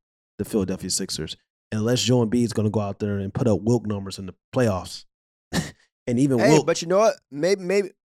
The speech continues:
Speaker 2: no, go ahead, finish that sentence 'cause I want to hear it.
Speaker 1: No, I'm just saying, 'cause even, even
Speaker 2: Yeah.
Speaker 1: Wilt, like, putting up all his crazy numbers in the regular season and winning M V Ps, like, got to the playoffs and just, like, couldn't reproduce that magic at times. You know what I'm saying? Because, like, when you are the best player and it's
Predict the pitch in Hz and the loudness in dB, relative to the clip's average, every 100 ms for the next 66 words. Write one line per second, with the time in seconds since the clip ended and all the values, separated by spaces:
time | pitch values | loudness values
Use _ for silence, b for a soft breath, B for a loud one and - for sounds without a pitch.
0 | _ 165 135 123 143 123 131 131 131 107 | _ -2 0 0 0 -2 -4 -4 -6 -8
1 | 117 120 117 110 110 98 _ - 160 156 | -6 -6 -4 -2 -4 -4 _ 0 4 6
2 | 156 165 170 143 135 175 151 156 190 175 | 6 6 4 4 4 4 2 4 4 6
3 | 123 190 202 127 123 - - _ _ - | 6 6 4 0 -2 -2 -12 _ _ 2
4 | 165 160 143 147 147 - 156 135 135 139 | 4 6 6 6 4 2 2 4 4 4
5 | 135 127 127 139 127 139 131 131 117 127 | 4 4 4 2 0 0 2 2 2 4
6 | 127 127 120 135 127 117 113 123 123 113 | 4 2 0 2 2 0 -2 -2 -2 0
7 | 143 143 123 - 110 113 107 117 101 - | 2 4 2 0 -2 -2 -2 -4 -6 -4
8 | - 123 113 _ _ _ _ - 151 - | 0 0 -2 _ _ _ _ 2 4 4
9 | 123 131 123 113 95 117 104 92 - 104 | 4 2 2 0 0 -2 -2 -6 -8 -10
10 | 95 104 92 - - 104 110 110 107 120 | -8 -8 -10 -14 -10 -2 0 0 0 -2
11 | 107 110 107 101 104 127 147 127 B B | -2 -4 -4 -2 0 4 4 4 B B
12 | 120 101 143 143 - 156 156 151 120 113 | 0 2 4 4 2 2 4 6 4 0
13 | _ _ _ - 123 123 | _ _ _ -4 0 0